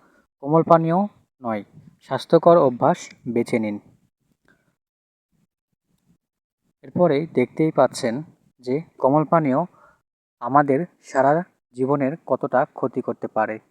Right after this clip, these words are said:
একটা তিনশো মিলি কোমল পানীয় একটা মানুষের দশ থেকে পনেরো মিনিটের আয়ুকাল জীবন থেকে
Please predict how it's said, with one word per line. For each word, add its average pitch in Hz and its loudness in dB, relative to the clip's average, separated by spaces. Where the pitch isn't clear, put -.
একটা 151 2
তিনশো 147 -4
মিলি 160 -2
কোমল 143 -2
পানীয় 160 -2
একটা 147 -8
মানুষের 156 -4
দশ 131 -6
থেকে 175 -6
পনেরো 156 -4
মিনিটের 151 -6
আয়ুকাল 135 0
জীবন 131 -4
থেকে 143 -6